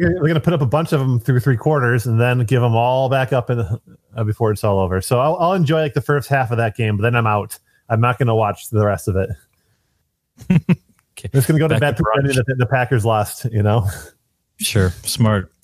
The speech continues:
Speaker 2: All right. Good call. Well, I'm looking forward to this week's games. Um, after this week, I believe the Lions have a bye, and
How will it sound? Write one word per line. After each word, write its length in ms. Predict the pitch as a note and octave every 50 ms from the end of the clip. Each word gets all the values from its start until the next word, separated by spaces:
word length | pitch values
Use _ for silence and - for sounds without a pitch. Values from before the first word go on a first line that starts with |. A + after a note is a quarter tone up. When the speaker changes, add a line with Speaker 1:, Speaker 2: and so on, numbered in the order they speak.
| - - - - - - - - - - -
Speaker 2:
All 140 | - D3 F3+
right. 240 | E3 D3 C#3+ C#3 - _ - - - D#3+
Good 180 | C#3+ D#3+ C#3+
call. 240 | - F#3 E3+ D#3 C3
Well, 220 | A#2 B2+ C3 D3
I'm 120 | D#3 D#3+ F3
looking 320 | F3 E3+ - - F#3 E3+
forward 220 | - - E3 D#3+ D3+
to 60 | C#3
this 200 | C3+ C#3+ C3+ -
week's 220 | D3 C3 A#2 -
games. 640 | - C3+ B2 B2 C3 C3+ C3+ C#3 C#3 C#3+ C3+ - - - -
Um, 500 | G#2 G#2+ A2 G#2+ G#2+ G#2+ G#2 G#2 G2+ G2 - - - - _ _ _ _ _ _ _ -
after 240 | A#2+ D#3+ - B3
this 260 | G3 E3 F3 - - -
week, 240 | F#3 D#3+ C#3+ -
I 80 | - A#2+
believe 440 | A2+ G#2+ A2+ A2 A#2+ C#3 E3 F3+ E3+
the 340 | D3+ C3+ A#2 A2 G#2+ G#2 G2 F#2+ - _ _ _ _ _
Lions 580 | G#2+ G#2 G2+ A2 B2 C#3 E3+ F3+ E3+ F3 D#3+
have 160 | - E3+ E3 D#3+
a 60 | D#3
bye, 500 | C3 D3+ C#3+ C#3+ D3 D3+ D3+ E3 E3+ - - -
and 720 | - A#2 A2+ A2+ A2 A2 A2 G#2+ G#2+ G#2 G2 - - - -